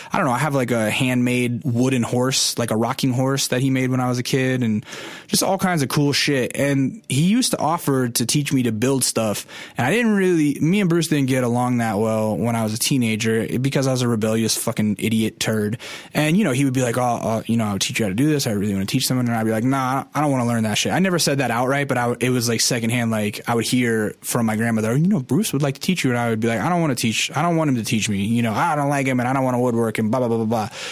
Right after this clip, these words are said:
And I look back now and I realize what a fucking idiot I was, because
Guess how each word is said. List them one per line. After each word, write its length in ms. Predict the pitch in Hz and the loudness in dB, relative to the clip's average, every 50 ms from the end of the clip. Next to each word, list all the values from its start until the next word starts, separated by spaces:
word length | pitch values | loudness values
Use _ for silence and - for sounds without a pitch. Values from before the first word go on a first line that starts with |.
| - - - - | -12 -12 -6 -2
And 600 | 123 123 123 123 123 123 120 120 117 117 107 - - - - - - - | 0 0 2 2 0 0 0 0 0 0 -2 -4 -10 -20 -20 -10 -4 -2
I 80 | 185 | 0
look 200 | 233 254 226 156 | 2 2 2 2
back 260 | 139 180 180 165 - 151 | 2 0 0 0 0 0
now 240 | 156 160 160 160 156 | 0 2 2 2 2
and 80 | 143 | 2
I 80 | 135 127 | 2 2
realize 460 | 123 123 135 147 147 147 135 127 117 | 2 2 2 2 2 2 0 0 0
what 120 | 123 135 127 | 0 0 0
a 60 | - | -2
fucking 520 | - - - - 160 147 - 151 139 131 | -4 -4 -2 -2 -2 0 0 0 0 0
idiot 380 | - 113 123 131 143 156 160 - | 2 0 2 2 2 2 2 0
I 160 | 143 156 160 | 0 0 0
was, 400 | 160 165 170 170 165 165 160 147 | 0 0 2 2 0 0 0 0
because 680 | 135 131 127 - 143 139 131 131 127 123 123 117 - | 0 0 0 0 0 0 2 2 0 0 0 -2 -4